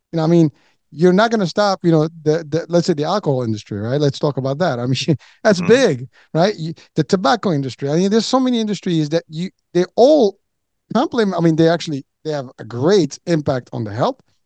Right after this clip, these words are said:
Speaker 1: yet you cannot remove them because, you know, that's, they're big, they're powerful, they have the, the, the, the means to push policy and, and, and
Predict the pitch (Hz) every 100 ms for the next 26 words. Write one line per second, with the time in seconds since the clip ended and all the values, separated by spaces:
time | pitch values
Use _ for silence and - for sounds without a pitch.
0 | _ _ _ _ 156 233 185 - 147 165
1 | - 190 190 170 - 151 151 156 147 165
2 | 285 226 170 165 156 156 151 139 143 -
3 | 139 131 147 _ _ 135 - - - _
4 | 139 135 165 247 131 123 147 214 175 107
5 | 113 139 180 165 165 160 151 151 147 -
6 | _ 156 143 202 208 160 - 143 - 156
7 | 139 - _ _ - 156 147 - 143 139
8 | - 143 147 135 135